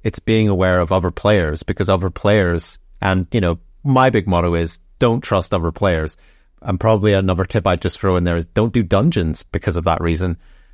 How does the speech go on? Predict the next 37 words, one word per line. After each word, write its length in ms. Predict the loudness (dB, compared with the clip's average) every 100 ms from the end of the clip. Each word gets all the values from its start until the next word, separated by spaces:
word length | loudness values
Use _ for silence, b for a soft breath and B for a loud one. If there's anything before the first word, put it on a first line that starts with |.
| -10
unless 340 | -2 0 0 0
you 240 | -2 -2 -8 -14 -4
knew 240 | 0 4 2
everyone 400 | 2 0 2 0
that 100 | -2
you're 100 | 0
going 300 | 2 2 2
with. 220 | 0 -4 _ _ -20 -20 _
But 260 | 0 0 _ _ _ _
you 140 | -2 2
need 160 | 2
to 80 | 2
pay 180 | 2 2
attention 420 | 2 -2 -2 -2
to 100 | -2
just 160 | -6 -8 _ _ _ -8
other 200 | -4 -2
players 480 | -2 0 0 0 -2
and 80 | -2
what 140 | -2
they're 100 | -2
doing, 320 | -2 0 0
because 180 | -2 -6
some 240 | -2 0 0
players 320 | 2 2 0
can 140 | -4
be 100 | -2
reckless, 500 | 2 0 2 -4 -2
and 140 | -2 0
that 160 | 0
can 220 | -2 -2 -4 -16 -6
be 100 | -2
your 200 | 0 0
downfall. 640 | 0 -2 -2 -2 -2 -2 b b b -2
You 80 |
know, 80 | 0
we, 240 | 2 0